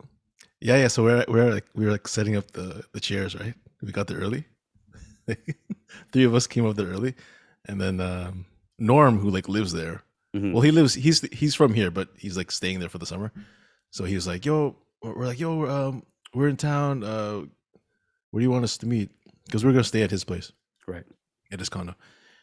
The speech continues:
Speaker 1: He's like, "Oh, no, c-, come to the, come to the venue. We're setting up chairs and stuff." I'm like, "Oh, yeah, yeah, cool." So we're setting up chairs, and I'm like, "You have to set up all these chairs?" <laughs>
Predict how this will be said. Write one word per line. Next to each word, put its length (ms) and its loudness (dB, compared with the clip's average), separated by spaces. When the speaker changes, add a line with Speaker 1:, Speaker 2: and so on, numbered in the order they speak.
Speaker 1:
He's 160 -6
like, 140 -4
"Oh, 140 -2
no, 160 -4
c-, 160 -4
come 160 -2
to 100 -2
the, 400 -4
come 120 -8
to 80 -8
the 80 -2
venue. 280 -2
We're 60 -2
setting 260 -2
up 80 -6
chairs 260 -4
and 80 -8
stuff." 200 -14
I'm 60 -12
like, 140 -10
"Oh, 100 -8
yeah, 160 -8
yeah, 160 -14
cool." 160 -18
So 100 -8
we're 40 -4
setting 220 2
up 60 -4
chairs, 320 0
and 100 -2
I'm 60 -2
like, 100 -4
"You 60 -6
have 60 -6
to 60 -8
set 160 0
up 60 -8
all 200 -2
these 220 -4
chairs?" 380 0
<laughs> 40 6